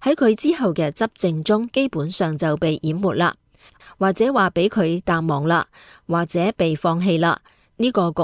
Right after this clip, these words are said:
面走到今日就非常惡劣。吳周來話，習近平抱住共產黨嘅嘢，將所有嘅改革派力量都打掉，但係共產黨係行唔通嘅，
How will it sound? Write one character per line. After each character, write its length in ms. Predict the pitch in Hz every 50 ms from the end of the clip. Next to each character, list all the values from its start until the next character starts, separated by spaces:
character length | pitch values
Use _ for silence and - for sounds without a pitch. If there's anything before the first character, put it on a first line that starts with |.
| - -
面 220 | - 160 160 160 165
走 180 | - 147 147
到 160 | 180 220 180
今 240 | 165 - 226 240 262
日 160 | 254 220 165
就 180 | 156 - 156 147
非 240 | 143 - - 196 202
常 280 | 202 - 202 165 147
惡 160 | 143 151 156 -
劣。 260 | 143 165 160 147 - _ _ _ _ _ _ - - -
吳 140 | 180 185
周 200 | 202 196 233 226
來 200 | 226 190 156 160
話， 280 | 160 170 180 180 180 190 - - - - _ -
習 140 | 233 226 220
近 160 | - 226 226
平 220 | 233 226 175 143
抱 180 | 151 - 151 147
住 200 | 170 - 170 160
共 200 | - 156 151 156
產 240 | 160 - 165 165 202
黨 220 | 214 170 175 214
嘅 60 | 214
嘢， 340 | 190 170 156 156 160 175 196 - - - - - - -
將 180 | - 277 294
所 240 | 320 - - 180 180
有 160 | 220 208 175
嘅 140 | 160 180 165
改 260 | 151 - 151 151 170
革 160 | 185 - 185 170
派 180 | - 180 180 170
力 100 | 165 165 -
量 220 | 165 160 156 151
都 180 | 147 185 190 196
打 260 | 190 - 151 147 175
掉， 300 | 190 - 180 165 160 143 - - - - - - _ _ _ _
但 180 | - 196 202
係 160 | 220 226 190 180
共 240 | - 165 156 156
產 240 | 165 - 175 160 208
黨 180 | - 175 170 185
係 200 | 196 190 160 165
行 300 | 156 170 160 147 143 143
唔 40 | 147
通 240 | - 202 185 196
嘅， 120 | 190 185